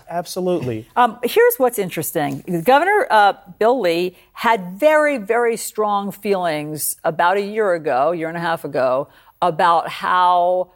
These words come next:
Speaker 2: government should not be able to mandate what kids do, uh, with their health. Only the parents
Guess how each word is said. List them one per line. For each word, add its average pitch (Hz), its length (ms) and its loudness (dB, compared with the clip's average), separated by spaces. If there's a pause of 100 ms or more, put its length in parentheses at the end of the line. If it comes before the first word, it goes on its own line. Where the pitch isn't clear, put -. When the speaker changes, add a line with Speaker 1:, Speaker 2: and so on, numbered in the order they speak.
(160)
Speaker 2:
government 202 420 -2
should 170 240 -6
not 202 400 0
be 160 220 -4
able 143 480 -4 (320)
to 202 220 -2
mandate 160 880 -2
what 165 640 -2
kids 190 840 -2 (280)
do, 190 500 2
uh, 175 120 0
with 180 200 -2
their 165 160 0
health. 165 400 -2 (200)
Only 220 320 0
the 202 120 -4
parents - 880 -4